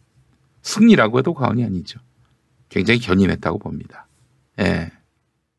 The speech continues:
뭐 물론 이제 정청래 낙천이 중도층의 표를 끌어모으는 데 도움이 됐다 이렇게 해석하는 사람도 있더라고요. 그러니까 정청래 잘 잘랐다 이렇게 얘기하는 사람도 있어요.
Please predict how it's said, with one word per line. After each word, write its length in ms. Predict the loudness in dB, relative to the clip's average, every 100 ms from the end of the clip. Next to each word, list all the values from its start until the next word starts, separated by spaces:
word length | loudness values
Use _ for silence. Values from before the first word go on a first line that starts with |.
| _ _ _ 2
뭐 100 | 6
물론 260 | 6 6
이제 260 | 6 4 4 -2 _ _ -2
정청래 600 | 0 4 4 4 2 0 -4 -2
낙천이 880 | -2 2 4 4 4 4 2 -2 _ 0
중도층의 800 | 4 4 6 6 6 6 4 2
표를 640 | 0 2 6 6 4 0 0
끌어모으는 680 | 4 6 6 6 8 6 4
데 100 | 2
도움이 320 | 4 4 2
됐다 220 | 0 0
이렇게 300 | 0 2 2
해석하는 400 | 0 0 0 0
사람도 320 | 0 -4 -2
있더라고요. 480 | -4 -4 -4 -4 -8 -16 _ _
그러니까 280 | -2 -2 -4 -14 -2
정청래 420 | 0 2 2 2
잘 240 | 2 0
잘랐다 520 | 2 2 2 0 -6 -8 _ -20 -16 -8
이렇게 260 | -2 2 4
얘기하는 360 | 4 4 2 0
사람도 320 | -2 -2 -2
있어요. 280 | -6 -8